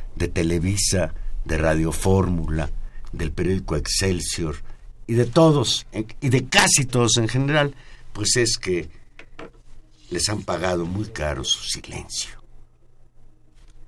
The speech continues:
Recuerda además que viene periodo de campañas electorales en donde los partidos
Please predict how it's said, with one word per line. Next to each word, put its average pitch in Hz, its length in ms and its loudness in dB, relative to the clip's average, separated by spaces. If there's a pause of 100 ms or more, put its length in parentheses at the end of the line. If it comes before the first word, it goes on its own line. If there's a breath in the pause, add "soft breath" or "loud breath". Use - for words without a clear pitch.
(540)
Recuerda 110 440 -2
además 113 420 -2
que 98 140 -6
viene 104 340 -2
periodo 98 640 -4
de 78 140 -6
campañas 90 640 -8
electorales 101 800 -4
en 73 180 -6
donde 71 360 -6
los 69 220 -6
partidos 82 840 -6